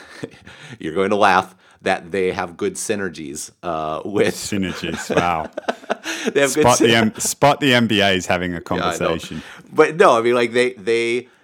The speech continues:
Speaker 1: they bring, they bring great distribution and a great supply chain, um, which are
Speaker 2: So,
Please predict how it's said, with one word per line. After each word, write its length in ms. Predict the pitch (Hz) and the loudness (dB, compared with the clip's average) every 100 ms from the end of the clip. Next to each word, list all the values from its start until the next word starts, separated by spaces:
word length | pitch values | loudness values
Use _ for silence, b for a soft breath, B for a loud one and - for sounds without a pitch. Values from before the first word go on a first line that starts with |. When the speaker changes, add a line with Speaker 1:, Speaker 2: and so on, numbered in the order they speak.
| b | b
Speaker 1:
they 200 | 98 110 | -6 -4
bring, 440 | 113 120 110 104 - _ _ | -2 -2 -2 -8 -14 _ _
they 160 | 87 95 | -6 -6
bring 540 | 95 101 95 90 90 92 | -4 -4 -4 -6 -10 -6
great 260 | 92 92 | -4 -4
distribution 800 | - 120 123 92 90 90 85 82 | -6 -8 -8 -6 -6 -4 -6 -6
and 80 | 76 | -10
a 40 | |
great 260 | 76 87 - | -8 -8 -8
supply 300 | - 90 76 | -10 -8 -6
chain, 440 | - 73 64 64 - - | -8 -10 -12 -16 -18 -8
um, 500 | 82 78 76 69 69 - | -4 -4 -4 -8 -14 -18
which 480 | 95 90 82 - - - _ - | -8 -6 -6 -6 -8 -10 _ -2
are 460 | 90 85 85 76 | 0 0 -2 -4
Speaker 2:
So, 220 | 76 - | -6 -12